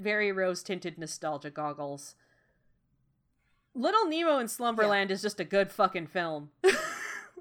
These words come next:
Speaker 1: Is,
Speaker 2: Yeah.
Speaker 1: that is one that I will just rewatch.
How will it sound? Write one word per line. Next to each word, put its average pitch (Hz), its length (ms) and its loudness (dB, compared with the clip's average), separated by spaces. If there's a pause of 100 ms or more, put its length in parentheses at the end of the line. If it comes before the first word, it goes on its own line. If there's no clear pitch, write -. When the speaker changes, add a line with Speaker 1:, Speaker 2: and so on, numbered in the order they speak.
(120)
Speaker 1:
Is, 247 240 2
Speaker 2:
Yeah. 254 240 6
Speaker 1:
that 277 60 0
is 262 120 -4
one 247 220 0
that 240 100 -2
I 226 120 4
will 220 120 -2
just 220 200 -6
rewatch. 180 880 -2